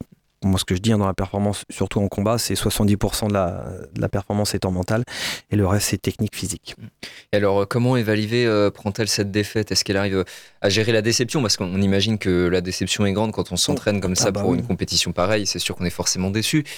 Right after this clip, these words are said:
Speaker 2: mais est-ce qu'elle arrive, euh, quand même à, à rebondir ?
Speaker 1: Bah, euh, en fait, c'est la force d'un sportif de haut niveau, hein, c'est ça. Euh, on a eu, euh, de grosses discussions la semaine d'après quand elle est revenue de Pologne.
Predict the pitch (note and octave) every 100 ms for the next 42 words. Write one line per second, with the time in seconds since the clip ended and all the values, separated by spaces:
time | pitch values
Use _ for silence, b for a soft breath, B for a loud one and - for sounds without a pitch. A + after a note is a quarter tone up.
0 | B B - G2 G2 F#2+ D#2+ - G#2+ G2+
1 | G2+ F2+ F2 E2+ - G2+ G2 F2 E2 D2+
2 | F#2 G2 G#2 G2 E2 D#2+ - D#3+ C3+ C#3
3 | C3+ B2+ B2+ B2 A#2+ A#2 A2+ - C3+ -
4 | A#2+ A2 G#2 C3 A#2 A#2 A2+ - G#2 A#2
5 | A2 A2 A2 D3 C3+ B2 G#2 B2 C3+ _
6 | B B B A2+ A2 G#2 G2+ G2 G2 F#2+
7 | F#2+ F#2+ F#2 G#2 G#2+ F#2+ F#2+ F#2+ F2+ F#2+
8 | G2 G#2+ G#2+ A2 - G#2+ - A#2 A2+ G#2
9 | - A2 G#2 G2+ - G#2+ G#2 G#2 G2+ G2
10 | G2 G2 - G2+ A2 C3+